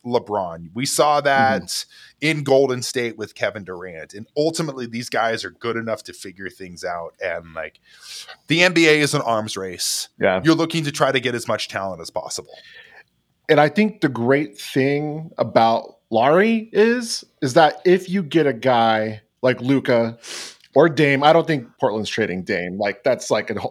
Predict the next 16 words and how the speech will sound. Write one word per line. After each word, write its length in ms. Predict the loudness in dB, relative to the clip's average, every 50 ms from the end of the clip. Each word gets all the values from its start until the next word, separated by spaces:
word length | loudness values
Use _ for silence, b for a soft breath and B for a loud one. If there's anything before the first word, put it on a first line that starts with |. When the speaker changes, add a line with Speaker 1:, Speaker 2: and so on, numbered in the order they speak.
| _ -2
Speaker 2:
a 80 | -2 -2
John 420 | 2 2 2 2 2 0 0 -2
Stockton, 920 | -4 -6 0 0 0 0 0 -4 -4 -2 -2 0 0 -2 -2 -4 -4 -4 -2
Malone 320 | -2 0 0 0 -2 -2
situation 480 | -4 -6 0 4 4 6 6 6 4 4
Speaker 1:
No, 40 |
Speaker 2:
where 220 | 4 4 4 4 2
Speaker 1:
I 40 | 2
Speaker 2:
he's 220 | 0 -2 -4 -6 -2 0
gonna 200 | 2 4 4 4
be 100 | 4 4
there 140 | 4 4 2
Speaker 1:
<laughs> 0 |
free 280 | 2 2 4 4 4 4
Speaker 2:
forever. 240 | 4 4 2 2 0
Speaker 1:
Dame. 60 | -4